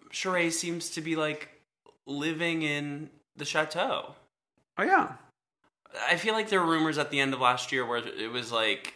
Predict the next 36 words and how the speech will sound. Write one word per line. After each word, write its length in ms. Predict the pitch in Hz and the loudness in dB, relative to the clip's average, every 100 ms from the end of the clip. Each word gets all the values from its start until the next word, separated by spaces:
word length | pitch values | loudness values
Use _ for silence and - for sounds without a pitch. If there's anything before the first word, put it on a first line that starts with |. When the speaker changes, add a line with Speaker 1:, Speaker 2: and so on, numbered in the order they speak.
| - | 0
Speaker 1:
"Oh, 160 | 170 170 | 2 2
she 140 | 202 | -4
doesn't 160 | 185 156 | 0 0
actually 300 | 117 127 113 | 0 -2 -4
live 100 | 110 | -2
there. 120 | 113 | -2
I 60 | 113 | -2
drive 260 | 123 120 123 | -2 -2 -2
by 260 | - 131 | -2 0
all 120 | 123 | 0
the 80 | 113 | -2
time, 420 | 110 120 113 107 | 0 0 2 0
and, 180 | 101 98 | -2 -4
like, 320 | 107 101 - - | -4 -4 -8 -10
the 120 | 120 | -2
lights 260 | 117 113 113 | 0 0 0
are 80 | 110 | 0
always 240 | 95 107 | 0 -2
off." 400 | 92 65 - - - _ _ _ _ _ _ _ _ _ - - _ _ _ - | 0 0 -4 -14 -20 _ _ _ _ _ _ _ _ _ -20 -20 _ _ _ -4
Speaker 2:
Yeah. 340 | 147 127 123 - - | 0 2 0 -6 0
Well, 200 | 185 220 | 0 2
she 140 | - | 0
might 80 | 247 | 2
have, 160 | 277 - - | 2 0 0
like, 140 | 190 | 0
still 180 | - 190 | 2 2
been 120 | 165 | 2
doing 180 | 160 151 | 2 2
work 220 | 151 160 | 0 0
at 60 | 151 | -4
that 140 | - | -8
point. 280 | - - - - - | -8 -10 -10 -14 -6
Speaker 1:
Mm-hmm. 420 | 143 131 113 101 104 - _ _ _ - | -4 -2 -4 -4 -6 -16 _ _ _ -2
Speaker 2:
Uh, 680 | 135 131 135 139 143 - - - _ - - _ _ - _ _ - _ _ - - - _ _ _ _ - _ _ - - | 4 6 4 2 0 -2 -8 -16 _ -20 -20 _ _ -20 _ _ -20 _ _ -20 -20 -20 _ _ _ _ -20 _ _ -8 0
I 100 | 170 | 4
also 760 | 202 208 233 220 214 202 196 | 4 2 4 6 6 2 0